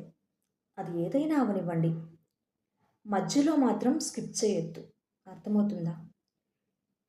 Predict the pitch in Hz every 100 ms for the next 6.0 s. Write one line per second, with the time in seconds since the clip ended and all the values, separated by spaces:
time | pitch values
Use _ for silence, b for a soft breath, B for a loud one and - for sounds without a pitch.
0 | - 226 233 226 226 311 311 214 190 247
1 | 311 285 277 277 277 277 277 233 311 -
2 | - - 180 202 208 285 285 254 - -
3 | _ _ - 208 - 175 165 160 - _
4 | _ 208 208 247 269 254 233 202 185 180
5 | 180 233 226 - 202 190 196 190 190